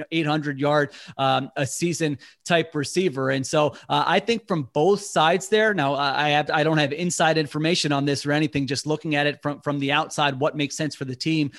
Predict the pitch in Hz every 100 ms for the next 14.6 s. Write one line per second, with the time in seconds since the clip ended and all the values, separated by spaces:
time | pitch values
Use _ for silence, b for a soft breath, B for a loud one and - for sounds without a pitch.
0 | B - 156 165 151 - 160 151 147 135
1 | - 165 156 139 127 B - 156 185 190
2 | 185 170 170 156 - - 170 180 185 -
3 | 165 165 160 147 147 147 135 117 170 180
4 | 156 147 B - 151 160 156 160 156 147
5 | 147 160 165 139 143 139 147 160 170 147
6 | 143 156 147 143 139 139 147 143 131 147
7 | 170 175 170 170 175 170 165 170 170 185
8 | B B _ 139 156 160 156 147 151 151
9 | 147 - 160 147 147 143 B _ - 147
10 | - 160 156 131 127 131 127 151 143 135
11 | _ 143 165 147 156 175 196 185 170 190
12 | 202 151 143 147 139 160 156 151 147 -
13 | 151 160 156 - 160 - 165 156 131 B
14 | 139 156 170 - 170